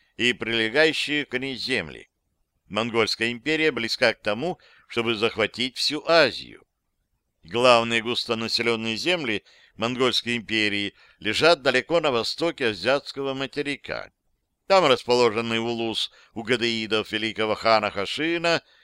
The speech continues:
и улус талуидов хана Хубилая. Население этих двух улусов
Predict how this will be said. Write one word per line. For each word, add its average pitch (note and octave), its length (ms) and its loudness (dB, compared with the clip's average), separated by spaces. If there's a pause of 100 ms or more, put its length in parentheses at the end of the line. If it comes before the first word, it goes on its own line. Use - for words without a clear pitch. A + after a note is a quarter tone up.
(140)
и D3 140 -2
улус E3+ 520 2
талуидов C#3+ 720 -2
хана C3+ 460 2
Хубилая. A#2+ 760 -2 (640)
Население A#2+ 680 0
этих A#2 220 -6
двух G#2+ 200 -8
улусов C3 480 -2